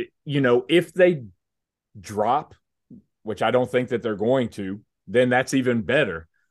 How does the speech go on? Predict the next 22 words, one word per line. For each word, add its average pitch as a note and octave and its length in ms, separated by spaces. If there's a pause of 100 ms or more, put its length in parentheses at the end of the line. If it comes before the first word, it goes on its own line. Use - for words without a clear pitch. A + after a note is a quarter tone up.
(140)
But B2 180
then C#3 160
they're C3 140
in D3+ 280
this D3 180
spot C3 480
where A2+ 240
they A2+ 280
actually A#2+ 580
have G#2 380
some F#2 300
guys. F#2+ 640 (240)
I C#3 80
mean, D#3+ 140
this - 180
was F3+ 140
a F3 60
forty-three E3 600
win B2+ 300
team B2+ 360
last F2+ 360
season. D#2+ 380